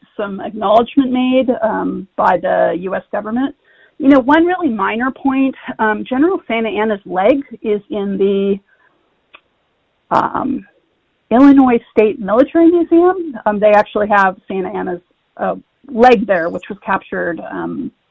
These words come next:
on Scott's march to the Capitol. And Mexico has, uh,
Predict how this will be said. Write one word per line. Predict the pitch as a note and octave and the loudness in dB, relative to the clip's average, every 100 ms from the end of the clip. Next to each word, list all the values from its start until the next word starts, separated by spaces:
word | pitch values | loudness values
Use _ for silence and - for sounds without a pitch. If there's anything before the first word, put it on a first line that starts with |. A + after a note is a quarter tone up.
| _ _ - | _ _ -2
on | F#3+ - | -2 0
Scott's | G#3+ F#3 - | 2 2 0
march | G3 G3 F#3 - - | -2 -2 -4 -16 -10
to | F#3+ F#3 F3 E3+ _ _ _ _ _ _ - | -6 -4 -4 -6 _ _ _ _ _ _ -10
the | G#3+ | 0
Capitol. | D4 A#3 - G3 G#3 A3+ | 4 4 4 2 0 -4
And | A3+ A#3 A#3+ C#4+ - | -6 -6 -8 -12 -10
Mexico | A#3+ D#4+ - - D#4+ D4 B3 G#3+ - | -6 -6 -6 -6 0 2 2 -2 -10
has, | - A#3 G#3 G3 _ - - | -8 -2 -2 -4 _ -18 -10
uh, | G3+ G3 | -8 -6